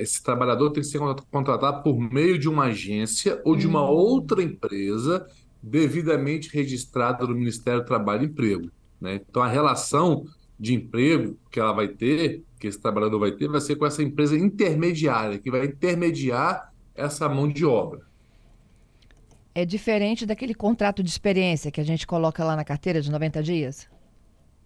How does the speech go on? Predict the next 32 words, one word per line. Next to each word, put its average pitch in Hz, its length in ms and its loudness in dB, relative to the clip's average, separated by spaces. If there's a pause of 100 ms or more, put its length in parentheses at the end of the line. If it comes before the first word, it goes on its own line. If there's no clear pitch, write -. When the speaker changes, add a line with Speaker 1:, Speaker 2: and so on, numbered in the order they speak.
(640)
Speaker 1:
Exatamente. 98 840 -6
O - 60 -14
contrato 131 420 -4
de 127 80 -6
experiência, 135 920 -2 (200)
ele 135 180 2
é 127 60 2
feito 131 340 0
diretamente, 151 1120 0
né, 127 180 -2
entre 120 280 -4
o - 20 0
empregador 123 680 2
e 131 60 2
o 123 60 2
empregado. 113 500 -2
Não 160 140 -2
precisa 165 480 -2
de 135 120 0
ter 123 260 0
essa 117 260 -4
empresa 113 480 2
interposta, 123 760 0
né, 113 80 -2
uma, 104 180 0 (140)
uma 107 160 0
empresa 110 340 2
inter-, 104 460 -2
que 110 120 -2
intermedi-, 107 720 0
faz 117 160 2
intermediação. 127 800 2